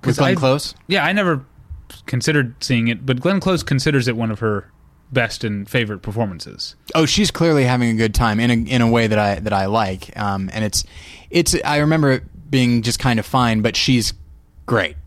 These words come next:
Speaker 1: She's
Speaker 2: Yeah.
Speaker 1: really, she's really good. But, uh, but yeah, and so, um, Gordon Gekko from Wall Street.
Speaker 2: Oh yeah, that's, you just named the last film on my list that
Speaker 1: All
Speaker 2: we
Speaker 1: right.
Speaker 2: hadn't talked about.
Speaker 1: Um, and he's
Speaker 2: And 'cause Oliver Stone is a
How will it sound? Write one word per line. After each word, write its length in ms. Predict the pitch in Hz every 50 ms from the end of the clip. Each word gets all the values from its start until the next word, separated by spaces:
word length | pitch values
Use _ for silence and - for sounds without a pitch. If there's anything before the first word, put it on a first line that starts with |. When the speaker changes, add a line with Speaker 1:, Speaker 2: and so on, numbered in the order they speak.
| -
Speaker 1:
She's 260 | - - 123 120 110 107
Speaker 2:
Yeah. 40 | 113
Speaker 1:
really, 380 | 117 113 107 101 98 95 95 -
she's 220 | - - 110 101 104
really 220 | 107 101 95 95
good. 280 | 90 95 85 85 92 95
But, 240 | 104 101 - - -
uh, 180 | 107 101 98 - - - - - - - - 98 - -
but 80 | 135
yeah, 100 | 127 120
and 220 | 113 101 123 120 113
so, 340 | - - 131 123 120 120 -
um, 380 | 120 120 117 110 107 107 104 - 123
Gordon 300 | 120 131 135 139 131 127 117
Gekko 580 | 123 120 117 - 123 120 120 120 120 120 - -
from 440 | - - 120 113 110 110 107 107 -
Wall 240 | 107 113 110 107 107
Street. 420 | - - - 113 107 107 107 104 - -
Speaker 2:
Oh 120 | 151 180
yeah, 240 | 180 185 190 151 - - - -
that's, 340 | - 143 139 135 - - - - - - - -
you 120 | - 143 151
just 220 | 160 175 165 - 156
named 420 | 160 151 151 151 135 131 120 131
the 140 | 139 143 135
last 340 | 120 127 131 135 127 - -
film 340 | - 131 127 127 127 131 123
on 120 | 131 123 120
my 120 | 123 117
list 320 | 113 113 110 104 - - - -
that 60 | 117
Speaker 1:
All 60 | 120
Speaker 2:
we 60 | 123
Speaker 1:
right. 80 | 131 123
Speaker 2:
hadn't 180 | 113 110 107 104
talked 240 | - 104 92 - -
about. 220 | 92 87 82 - - - -
Speaker 1:
Um, 360 | - 127 120 120 117 117 117 -
and 160 | 131 127 127
he's 400 | 120 170 208 214 202 175 - - - - - - - - - - - -
Speaker 2:
And 100 | - 156
'cause 140 | 131 180 165
Oliver 280 | 160 156 160 156 139 131
Stone 340 | - - 170 156 147 135 131
is 340 | 117 123 120 117 110 104
a 440 | 120 113 113 110 107 107 104 104 101